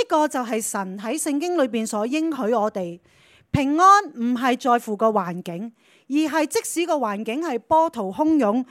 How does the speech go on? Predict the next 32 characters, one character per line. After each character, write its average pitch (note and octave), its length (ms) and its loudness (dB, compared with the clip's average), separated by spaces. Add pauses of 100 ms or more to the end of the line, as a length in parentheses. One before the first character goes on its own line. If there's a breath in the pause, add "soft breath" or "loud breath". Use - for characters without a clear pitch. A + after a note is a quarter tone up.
(260 loud breath)
我 F4 140 0
哋 E4 180 0
仍 B3+ 160 0
然 B3 180 -2
可 C4+ 140 -2
以 F#4+ 80 -4
好 B3+ 140 -2
安 D#4 420 0
穩 A#3+ 340 -6 (220 soft breath)
喺 G#3 160 -4
主 - 200 -8 (140)
嘅 G3+ 140 -4
手 F#3 320 -10
裏 G3 180 -4
邊。 E3 300 -12 (3250)
所 - 180 0
以 F#4+ 220 4
聖 E4+ 160 -2
靈 C4+ 160 0
嘅 B3+ 80 2
內 A3+ 240 6
住 A3 480 0
向 A#3+ 160 -2
信 B3+ 240 -2
徒 G3+ 160 -4
顯 G3+ 260 -6
現 G#3+ 220 -4
平 G3+ 240 -8
安 D4 220 0
嘅 B3 80 -2
應 C4+ 280 -2
許。 G#3 240 -2